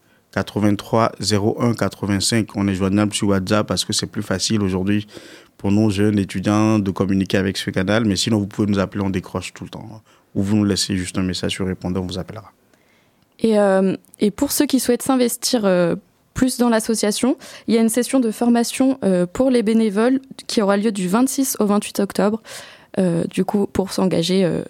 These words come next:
Speaker 2: plus durablement dans l'association.
Speaker 1: Voilà, c'est aussi un laboratoire pour apprendre à s'engager et à donner, euh, un peu de son temps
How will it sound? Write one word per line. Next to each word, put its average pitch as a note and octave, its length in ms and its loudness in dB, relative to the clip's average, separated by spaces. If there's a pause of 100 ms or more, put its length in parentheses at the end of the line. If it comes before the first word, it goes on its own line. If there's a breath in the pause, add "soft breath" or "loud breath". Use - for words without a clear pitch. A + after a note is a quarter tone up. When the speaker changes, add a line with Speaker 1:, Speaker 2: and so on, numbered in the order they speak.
Speaker 2:
plus - 160 -2
durablement F3+ 560 2
dans F#3 140 0
l'association. F#3 560 -4 (300)
Speaker 1:
Voilà, G#2+ 380 2
c'est A2 160 -2
aussi G#2+ 300 2
un A#2+ 60 2
laboratoire G#2 600 0
pour A#2 100 -2
apprendre G#2 360 -2
à G#2+ 60 0
s'engager G2+ 760 -2 (120)
et G#2 180 -2
à G2+ 120 -2
donner, G2+ 320 2
euh, F#2+ 520 0 (460 soft breath)
un G2+ 60 0
peu A2+ 180 0
de G#2 80 -4
son A2+ 160 0
temps A2 360 0